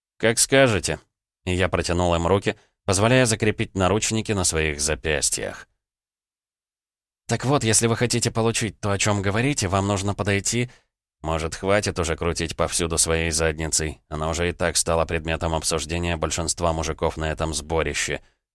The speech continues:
прошипел Роман на ухо Ванде, прерывая её на полусловие. Она вздрогнула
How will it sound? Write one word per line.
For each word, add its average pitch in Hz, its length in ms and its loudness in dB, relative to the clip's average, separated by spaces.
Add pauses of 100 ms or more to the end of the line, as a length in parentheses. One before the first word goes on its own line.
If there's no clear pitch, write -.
прошипел 90 460 2
Роман 87 380 2
на 85 200 4
ухо 82 180 0
Ванде, 87 460 0 (280)
прерывая 101 460 4
её 98 300 -2
на 107 100 0
полусловие. 85 800 2 (400)
Она 104 240 2
вздрогнула 110 680 2